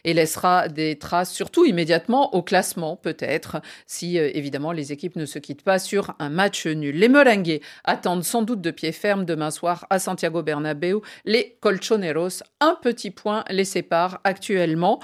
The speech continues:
L'Atlético arrive dans une belle dynamique, Euro, et ils arrivent surtout avec un joueur, euh, évidemment, un principito, hein, comme on l'appelle là-bas, le petit prince, euh, Antoine Griezmann,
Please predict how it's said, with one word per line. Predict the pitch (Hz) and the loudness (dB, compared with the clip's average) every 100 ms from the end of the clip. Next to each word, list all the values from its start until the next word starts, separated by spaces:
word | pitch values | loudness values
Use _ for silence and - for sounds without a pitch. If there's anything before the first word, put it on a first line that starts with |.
| - - - | -10 -16 -2
L'Atlético | 175 196 226 220 240 - 247 233 226 - | 2 4 4 2 0 4 6 6 4 2
arrive | 175 190 190 | 4 4 0
dans | 160 165 | -2 -4
une | 156 165 | -4 -2
belle | 156 170 | 2 2
dynamique, | 156 165 175 214 285 - | 2 0 2 4 2 2
Euro, | 196 190 269 - - - | 4 6 4 0 -18 -2
et | - | 2
ils | 185 | 4
arrivent | 185 214 226 | 4 2 0
surtout | 175 - 196 | -4 0 0
avec | 151 143 | 0 0
un | 151 | -4
joueur, | 143 160 165 190 - _ _ _ | 2 4 4 2 -6 _ _ _
euh, | 151 151 139 | -2 -2 0
évidemment, | 175 175 170 160 156 170 - | 2 2 2 4 4 2 0
un | 180 175 | -2 -2
principito, | 156 311 285 277 240 - 214 208 247 277 | 0 4 6 4 0 -2 -4 2 4 4
hein, | 226 | 2
comme | 214 196 | 0 0
on | 180 | 2
l'appelle | 165 165 170 | 2 2 2
là-bas, | 151 143 160 | 2 4 6
le | 190 175 | 6 2
petit | - 160 | -2 -8
prince, | - 202 208 214 - _ _ _ - | 0 2 4 2 -4 _ _ _ -6
euh, | 156 151 147 - | -4 -2 -2 2
Antoine | 185 208 190 | 2 4 2
Griezmann, | 175 190 160 165 170 | 2 0 0 0 0